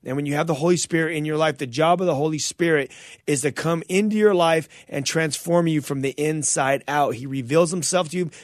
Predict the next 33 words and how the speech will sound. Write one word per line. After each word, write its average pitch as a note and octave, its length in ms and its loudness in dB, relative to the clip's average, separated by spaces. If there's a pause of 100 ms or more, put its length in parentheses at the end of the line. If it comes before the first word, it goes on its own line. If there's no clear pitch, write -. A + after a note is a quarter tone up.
You E3 160 4
have C3 160 0
God's F3+ 340 6
Spirit E3 400 2
inside E3 500 2
of F#3 60 -2
you D3+ 160 0
now, C3+ 400 2 (340)
dominating D#3+ 680 4
your D3 100 0
life, C#3 280 4
transforming E3+ 800 -2
you, E3+ 240 0 (340)
changing C3+ 400 -2
your B2 100 -6
mind. E3 360 2
It C#3+ 60 -2
says, D3+ 200 -2
"All E3+ 300 8
who E3+ 100 2
are E3 140 2
in C3+ 40 -6
Christ, E3+ 300 2
all F3 180 0
the E3 140 -4
old F3+ 300 4
things F#3 200 -2
will D3 120 -4
pass E3+ 340 0
away E3 240 0
in E3 240 0
your F3+ 140 2
life, D#3+ 260 4